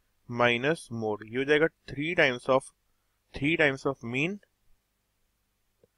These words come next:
minus three times of median।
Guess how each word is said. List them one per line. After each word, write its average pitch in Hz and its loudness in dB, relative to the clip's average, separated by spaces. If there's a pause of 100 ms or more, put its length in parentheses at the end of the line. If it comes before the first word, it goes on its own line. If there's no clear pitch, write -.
(400)
minus 120 0 (360)
three 165 -2
times 117 2
of - -6
median। 170 -2